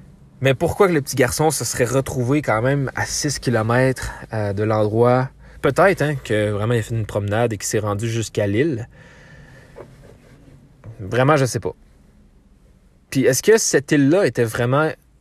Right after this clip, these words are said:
il fallait un bateau pour aller sur cette île-là ? Parce que là, on a confirmé que le je-, le, le, le jeune homme, en fait, Alvar, n'aurait pas pu prendre, en fait, le,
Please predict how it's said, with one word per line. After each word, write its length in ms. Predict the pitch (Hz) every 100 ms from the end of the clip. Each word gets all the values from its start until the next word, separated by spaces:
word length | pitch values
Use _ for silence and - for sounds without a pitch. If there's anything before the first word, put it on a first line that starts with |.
| _ 120
il 80 |
fallait 340 | - - 135 190
un 100 | 226
bateau 320 | 151 143 277
pour 200 | 240 156
aller 180 | 156 170
sur 160 | -
cette 240 | - 151 156
île-là ? 220 | 151 127
Parce 180 | - -
que 80 | 165
là, 60 |
on 100 | 175
a 80 | 135
confirmé 480 | 139 139 135 143 175
que 300 | 139 147 160 - - - - -
le 160 | - 120
je-, 220 | 113 117
le, 260 | 110 107 101
le, 160 | 101
le 120 | 101 104
jeune 220 | 113 117
homme, 160 | 175
en 80 | 127
fait, 160 | 156 131
Alvar, 560 | 107 117 147 143 110
n'aurait 300 | 104 104 110
pas 160 | - 156
pu 160 | - 139
prendre, 340 | - 113 113
en 80 | 98
fait, 240 | 120 -
le, 140 | -